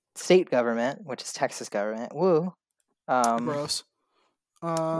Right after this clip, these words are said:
Speaker 2: Um,
Speaker 1: we got English two, which is technical and business writing. W-, and, uh, 'cause I think that the first one is composition and rhetoric,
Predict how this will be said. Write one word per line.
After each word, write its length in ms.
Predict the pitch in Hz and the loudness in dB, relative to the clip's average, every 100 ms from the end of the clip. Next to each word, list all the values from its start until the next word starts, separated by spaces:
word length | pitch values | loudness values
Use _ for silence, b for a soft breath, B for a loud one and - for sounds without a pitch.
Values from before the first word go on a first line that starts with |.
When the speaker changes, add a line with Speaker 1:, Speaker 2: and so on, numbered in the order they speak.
| 160 | -2
Speaker 2:
Um, 80 | 175 | 0
Speaker 1:
we 160 | 147 | 6
got 220 | 143 135 | 10 10
English 380 | 160 165 160 - | 8 8 8 8
two, 320 | - 156 139 | 0 2 2
which 160 | 127 - | 2 -2
is 120 | 117 | -2
technical 560 | - 131 - - 135 127 | 2 2 0 -4 0 0
and 220 | 110 107 | 0 -2
business 440 | 123 117 120 104 113 | -2 0 -2 -6 -2
writing. 640 | 101 95 98 101 110 131 _ _ _ _ _ _ _ _ _ _ _ _ _ _ _ _ _ | -2 -2 -8 -10 -14 -18 _ _ _ _ _ _ _ _ _ _ _ _ _ _ _ _ _
W-, 160 | 139 131 | -4 -2
and, 140 | 131 | 0
uh, 160 | 127 117 | 0 0
'cause 100 | - | 0
I 40 | 143 | 2
think 140 | 185 | 2
that 100 | 185 | 0
the 80 | - | 2
first 240 | 160 156 | 2 4
one 100 | 139 | 2
is 120 | 120 | -2
composition 560 | - 127 120 127 117 117 | 2 2 2 -2 -4 -6
and 140 | 104 | -4
rhetoric, 520 | 104 107 123 143 165 | 0 0 0 -2 -8